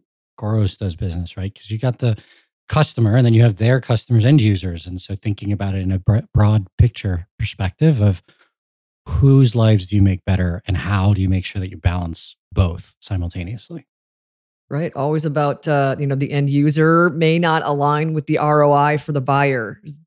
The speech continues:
Speaker 2: definitely a ch-, a challenge, and even more so in a highly regulated space, right?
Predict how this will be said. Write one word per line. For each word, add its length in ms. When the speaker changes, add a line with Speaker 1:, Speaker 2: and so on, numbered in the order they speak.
Speaker 2:
definitely 500
a 60
ch-, 120
a 320
challenge, 460
and 80
even 200
more 320
so 460
in 300
a 60
highly 400
regulated 500
space, 460
right? 320